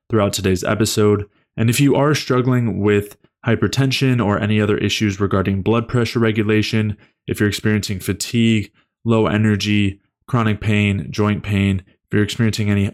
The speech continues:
chronic health conditions, whether that's diabetes and insulin resistance or heart disease, or if you're dealing with weight gain or gut symptoms, constant cravings or hunger, hormonal imbalances, problems sleeping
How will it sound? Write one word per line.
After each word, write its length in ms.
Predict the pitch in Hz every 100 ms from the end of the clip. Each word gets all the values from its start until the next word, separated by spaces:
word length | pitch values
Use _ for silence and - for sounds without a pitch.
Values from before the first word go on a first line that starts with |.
| _
chronic 340 | - 123 107 104
health 240 | 120 117
conditions, 580 | - 110 104 110 101 -
whether 240 | 98 95
that's 260 | 92 92 -
diabetes 600 | 98 95 92 104 101 95
and 120 | 95
insulin 360 | 120 117 123 113
resistance 600 | 107 110 - 107 98 - _ _ _ -
or 220 | 98 95
heart 260 | 98 139 127
disease, 560 | 123 113 113 113 104 - - _ -
or 160 | 113 120
if 100 | 120
you're 80 |
dealing 320 | 113 113 110 107
with 180 | 101
weight 320 | - 143 139 -
gain 320 | 127 123 110
or 160 | 95 95
gut 280 | 110 110 -
symptoms, 580 | 113 98 107 104 95 - _ _
constant 400 | - 127 110 110
cravings 420 | - 110 104 104 98
or 200 | 95 95
hunger, 560 | 110 107 104 101 92 - _ -
hormonal 460 | 98 107 117 110 101
imbalances, 680 | 101 101 98 98 92 -
problems 400 | - 123 117 101 -
sleeping 580 | 107 101 104 101 92